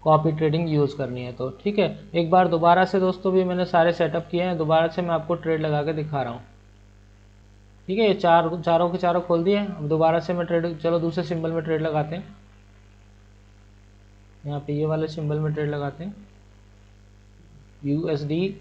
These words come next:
सीएडी, ठीक है, इसमें trade लगाते हैं। Buy place किया, आप देख सकते हो सारे account में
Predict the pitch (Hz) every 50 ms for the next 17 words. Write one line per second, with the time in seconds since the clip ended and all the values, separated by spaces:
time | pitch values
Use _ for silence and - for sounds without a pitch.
0 | - - - 160 165 180 160 156 147 135 135 127 117 - - - - - 170 202
1 | 208 - - - - - - - - 135 131 156 160 147 160 156 151 156 151 151
2 | - - 170 185 196 - - - - 147 147 151 156 147 151 156 160 156 - -
3 | 165 170 190 190 180 - - - 151 151 143 139 147 147 147 - 160 147 - 165
4 | 160 - - 156 147 143 151 147 143 139 143 143 147 151 170 226